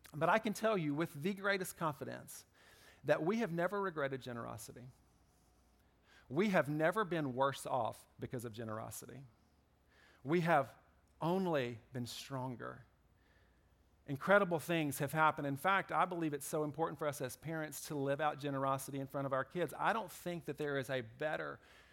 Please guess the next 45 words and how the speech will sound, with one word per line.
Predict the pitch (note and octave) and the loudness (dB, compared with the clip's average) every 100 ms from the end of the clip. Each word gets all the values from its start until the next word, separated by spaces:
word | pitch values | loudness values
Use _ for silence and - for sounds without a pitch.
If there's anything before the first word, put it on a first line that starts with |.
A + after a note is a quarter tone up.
| - | -18
thing | - - D3+ D3 B2+ A2 - | -8 -2 0 0 -2 -4 -6
that | C#3 | -4
we | C3+ | -4
can | C3+ | -2
help | C3 C3 | -2 0
our | C3 | -2
kids | - C3 B2+ | -2 -4 -4
understand | A#2+ A2 - C3 B2 A#2+ - - - _ | -6 -8 -8 -8 -8 -12 -16 -20 -20 _
than | C3+ | -4
to | C3 | 0
realize | C3+ C3 B2+ | 2 2 0
life's | B2+ C3+ - | 0 -4 -4
not | C#3 | -8
about | B2+ B2 C3 | -6 -6 -8
them, | A#2+ A2+ A#2+ A#2 _ _ _ _ _ _ _ _ - | -12 -12 -14 -18 _ _ _ _ _ _ _ _ -6
but | C#3+ | 2
life's | C#3 C3+ - | 2 0 -2
about | C#3 C3+ C3 - - - | 2 4 2 -6 -20 -2
helping | D3 C#3+ D3+ B2+ C#3+ | 0 0 -2 -4 -4
other | D3 C3 A#2+ A2+ - - - | -2 -2 -4 -8 -16 -20 -10
people. | D3+ D3 A#2+ B2 B2+ _ _ _ - | -6 -6 -6 -12 -14 _ _ _ -8
And | C#3+ | 2
my | E3 G#3+ | 6 6
prayer | - F3+ | 6 2
is | D#3+ | 2
that | D#3+ | 0
we | E3 | 0
would | F#3 | 0
catch | F3 E3+ E3 | 2 0 0
a | |
vision | D3 D#3+ D#3+ | -2 -2 -2
for | D#3 | -4
the | C#3+ | -6
people | D3+ F3 E3 | -4 -4 -2
who | D3+ | -2
are | C#3 | 0
not | D3+ E3+ - | 2 0 -2
here | F3 D3+ | -6 -4
yet, | B2+ C#3 - - - - _ _ _ - - | -4 -4 -6 -10 -18 -20 _ _ _ -20 -6
who | E3 | -2
will | D3 | -2
come | C#3 G3 F#3+ C#3 - - - | -2 -2 -2 -4 -10 -14 -4
to | D3 | 0
know | D3+ C#3 - - - | 2 2 -2 -16 -2
Christ. | E3 D3 C3 - - | 2 2 0 -8 -14